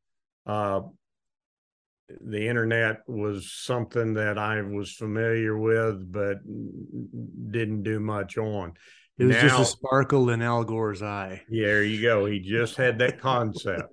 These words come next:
Speaker 2: <laughs>
Speaker 1: But, uh, thirty-two years later, it's one of the first thing investigators do. When I was with the district attorney's office,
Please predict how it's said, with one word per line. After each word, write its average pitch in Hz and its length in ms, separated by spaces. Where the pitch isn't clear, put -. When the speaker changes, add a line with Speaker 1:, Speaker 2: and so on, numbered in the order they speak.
Speaker 2:
<laughs> - 140
Speaker 1:
But, 95 280
uh, 107 500
thirty-two 147 560
years 117 420
later, 127 560
it's 190 180
one 170 160
of 127 80
the 113 80
first 135 400
thing 147 280
investigators 131 840
do. 151 300
When 131 180
I 139 120
was 151 240
with 127 200
the 120 80
district 120 420
attorney's 135 440
office, 104 540